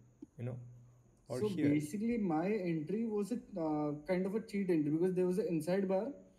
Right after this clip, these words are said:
Speaker 2: and when that inside bar and the mother bar was, uh, crossed, uh, like, the price crossed that mother bar's price,
Speaker 1: Mm-hmm.
Speaker 2: that time I entered.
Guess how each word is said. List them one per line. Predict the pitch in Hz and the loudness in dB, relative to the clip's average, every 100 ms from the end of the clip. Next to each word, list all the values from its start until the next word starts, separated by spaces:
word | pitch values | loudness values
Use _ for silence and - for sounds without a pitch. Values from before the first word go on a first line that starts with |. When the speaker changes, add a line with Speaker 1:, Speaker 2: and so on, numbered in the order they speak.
| - - - | -20 -20 -6
Speaker 2:
and | 170 196 202 | -2 0 0
when | 220 247 | 2 2
that | 233 247 240 - | 2 0 -2 -6
inside | 180 170 - 208 226 | -2 -2 0 0 0
bar | 208 233 220 | 0 0 -2
and | 220 | -2
the | 220 | 0
mother | 220 170 190 | 0 0 0
bar | 202 220 | -2 -2
was, | 214 208 202 - - | -2 -4 -6 -12 -10
uh, | 170 170 - | -6 -6 0
crossed, | 185 202 196 | 0 0 0
uh, | 196 165 160 156 | -2 0 -2 0
like, | 151 151 | -2 -2
the | 165 | -4
price | 180 180 202 - | -2 -2 -2 -4
crossed | 175 185 | -2 -2
that | 208 196 | -2 -2
mother | 180 156 185 | -2 0 2
bar's | 190 185 - - - | 2 0 -4 -12 -4
price, | 165 160 170 - - _ _ - | 0 0 -2 -10 -20 _ _ -8
Speaker 1:
Mm-hmm. | 127 | 0
Speaker 2:
that | 143 156 226 | 2 2 0
time | 226 | 0
I | 208 170 | 2 2
entered. | 139 123 117 - | 2 0 -4 -8